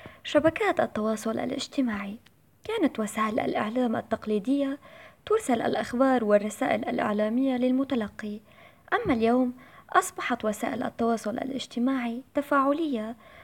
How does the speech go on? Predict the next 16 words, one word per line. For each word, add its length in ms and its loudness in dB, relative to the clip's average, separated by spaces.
تحقق 500 0
التفاعل 600 0
بين 200 -2
المرسل 580 0
والمستقبل، 720 -4
بحيث 420 -4
تتغير 540 4
الأدوار، 580 2
فيصبح 600 0
المستقبل 720 -4
مرسلًا 600 -2
لرسائل 500 0
إعلامية 640 2
مقروءة 640 4
ومسموعة 680 0
ومصورة 720 2